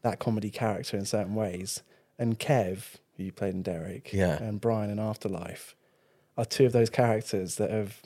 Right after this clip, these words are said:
Speaker 1: probably over the last ten years have had quite an influence on my friendships.
Speaker 2: Oh, what do you do with one another?
Speaker 1: Well, we'll just, we'll say, uh, uh, a phrase will come out.
Speaker 2: Right.
Speaker 1: So
Speaker 2: <laughs> Right.
Speaker 1: <laughs> it'll be,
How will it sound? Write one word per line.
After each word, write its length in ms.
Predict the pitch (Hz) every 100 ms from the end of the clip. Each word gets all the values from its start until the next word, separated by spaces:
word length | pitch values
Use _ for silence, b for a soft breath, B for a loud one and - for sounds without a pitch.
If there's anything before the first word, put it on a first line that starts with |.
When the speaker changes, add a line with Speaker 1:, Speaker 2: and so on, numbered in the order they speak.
| _ _ -
Speaker 1:
probably 200 | - 117
over 80 | 107
the 60 | 110
last 160 | 107
ten 160 | - 113
years 240 | 113 95
have 100 | 101
had 140 | 90 -
quite 240 | - 117
an 60 | 117
influence 460 | 120 - 120 113 -
on 80 |
my 160 | 101 104
friendships. 580 | - 110 - 90 - -
Speaker 2:
Oh, 160 | 117 123
what 140 | 120
do 100 | 123
you 40 | 131
do 280 | 147 139 120
with 240 | 82 -
one 140 | 80
another? 280 | 78 78 73 -
Speaker 1:
Well, 140 | 165
we'll 60 | 165
just, 260 | 175 -
we'll 160 | 170 160
say, 260 | 156 170 -
uh, 340 | 151 - -
uh, 280 | 147 139 135 -
a 40 |
phrase 460 | - 185 170 160 139
will 80 | 127
come 240 | - 127
out. 240 | 120 113 - - _ -
Speaker 2:
Right. 320 | 92 90 82 - - - -
Speaker 1:
So 220 | - 135
Speaker 2:
<laughs> 680 | 123 123 143 - - - -
Right. 320 | 104 - -
Speaker 1:
<laughs> 40 | -
it'll 280 | - - 202
be, 240 | 190